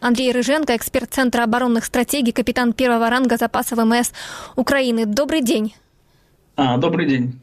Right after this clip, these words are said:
Speaker 1: Ну вот сегодня утром, четырнадцатого февраля, стало известно, что в Черном море украинские защитники совместно с гур подбили российский крупный десантный корабль «Цезарь Куников».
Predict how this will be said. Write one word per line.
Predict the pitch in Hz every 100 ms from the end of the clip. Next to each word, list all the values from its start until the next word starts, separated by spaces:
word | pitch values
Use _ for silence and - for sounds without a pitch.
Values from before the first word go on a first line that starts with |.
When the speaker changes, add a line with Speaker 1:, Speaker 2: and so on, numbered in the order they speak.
| - - - - -
Speaker 1:
Ну |
вот | 330
сегодня | 294 339 285
утром, | 311 262 240
четырнадцатого | - 277 269 - 254
февраля, | 254 247 254
стало | 277 247 240
известно, | 247 269 240
что | - 233
в | 226
Черном | 294 285 233
море | 277 277
украинские | 240 247 262 - 233
защитники | 240 302 277 247 247
совместно | 247 233 262 254 233
с | 214 - 233
гур | 247 320 285 - - - -
подбили | 262 202 247 311 254 233
российский | - 233 233 285 294 - 233 226
крупный | - 285 285 247 226
десантный | 226 - 247 233 226
корабль | - 226 240 254 247 220 - - -
«Цезарь | - 262 247 -
Куников». | 285 269 226 226 -